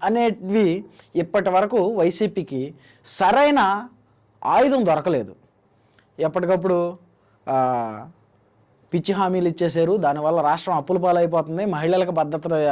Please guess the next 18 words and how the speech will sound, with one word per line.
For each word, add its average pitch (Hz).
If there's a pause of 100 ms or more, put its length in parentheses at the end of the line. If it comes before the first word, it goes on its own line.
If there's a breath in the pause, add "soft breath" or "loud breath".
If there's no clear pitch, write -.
భద్ర-, 131
భద్రత 151
లేదు, 170 (800 soft breath)
హామీలు 196
ఇచ్చారు 190
కానీ 190
అమలు 180
చేయలేకపోతున్నారు, 180 (420 soft breath)
సూపర్ 190
సిక్స్, 202
సూపర్ 185 (420)
హిట్ 165
అనేది 175 (380 soft breath)
పూర్తిగా 180 (100)
అబద్ధం. 170 (240)
ఇలాంటివి 240
అబద్ధపు 214
ప్రచారాలన్నీ 226